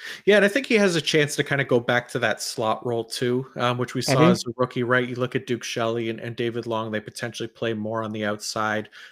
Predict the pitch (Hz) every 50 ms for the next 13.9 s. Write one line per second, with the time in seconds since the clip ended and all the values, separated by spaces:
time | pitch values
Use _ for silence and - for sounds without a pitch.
0 | _ _ - 110 110 110 110 113 120 113 113 113 107 113 113 107 107 - - -
1 | - 113 110 117 110 - - - 120 113 113 - - - - - 208 208 - 262
2 | 220 208 220 196 165 - 160 147 - 135 135 135 - 131 120 - - - 120 113
3 | 110 107 - - 113 110 107 - _ - 113 107 104 104 104 - 101 98 104 104
4 | 104 107 104 101 - - - - 113 113 110 98 - 110 107 104 101 - - -
5 | - - _ - 120 110 107 110 113 123 123 - - 120 110 110 107 104 110 110
6 | 107 104 107 - - 120 - - - 143 135 135 135 120 107 - - - 110 101
7 | 98 - - 104 104 - - 104 101 - 104 101 101 98 - - - 104 95 95
8 | - - 101 107 107 104 104 98 95 101 98 - - 104 95 101 113 123 127 123
9 | 123 113 120 127 127 110 101 - - - - 127 110 104 107 107 - 107 95 98
10 | 95 - 107 - - 104 98 - 98 104 101 95 95 92 98 98 98 95 - 101
11 | 95 101 98 95 90 - - - - - _ - - 90 - - - 117 107 -
12 | 98 87 - - 90 85 90 87 - - - - - 98 87 85 - - - -
13 | - - - - - - - - _ - 104 98 101 101 95 82 - _